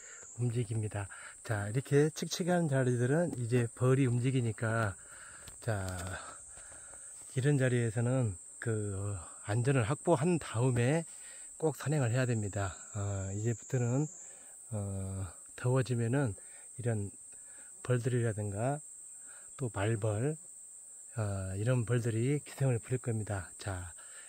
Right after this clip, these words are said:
어, 이러니까 산행 조심하십시오. 자, 아, 저것도 아픕니다. 상당히 아픈데 제가 먼저 봐서 다행입니다. 자, 이렇게,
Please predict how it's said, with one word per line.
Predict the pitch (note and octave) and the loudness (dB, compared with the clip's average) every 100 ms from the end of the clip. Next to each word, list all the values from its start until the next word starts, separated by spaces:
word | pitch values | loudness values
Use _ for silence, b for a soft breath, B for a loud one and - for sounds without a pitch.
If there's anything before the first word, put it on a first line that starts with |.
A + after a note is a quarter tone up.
| B | B
어, | A2 G2+ G2 | -6 -4 -2
이러니까 | G#2 B2 A#2 - | 0 2 0 -2
산행 | A2+ C3+ D3 | -2 0 0
조심하십시오. | C3 A#2+ A#2 B2 A2 - - A2+ G#2 C3+ D#3+ - | 0 0 0 2 0 -2 -4 -2 2 2 2 -2
자, | G2+ F#2+ | -4 -4
아, | F#2 F2+ G#2 A#2+ B2+ B2 A2+ - B B B B | -4 -6 -2 2 2 2 0 -6 B B B B
저것도 | - C3+ B2+ | -2 0 2
아픕니다. | A2+ - C#3 A#2 A2+ A#2+ | 0 0 0 2 0 -2
상당히 | - D#3+ C#3+ | 0 2 2
아픈데 | G#2 - B2 C3 D3+ F#2 B B B B B B | 0 -2 -2 2 2 0 B B B B B B
제가 | - B2 A2 | 0 2 2
먼저 | A#2+ B2 | 2 0
봐서 | B2 A2 G#2+ | 2 0 0
다행입니다. | A2 - A2 G#2 G2+ G2 G2 F2 B B B B | 0 0 0 0 -4 -4 -4 -6 B B B B
자, | - G2+ | -6 -4
이렇게, | G2+ - A#2 A#2 B2 | -4 -2 0 2 2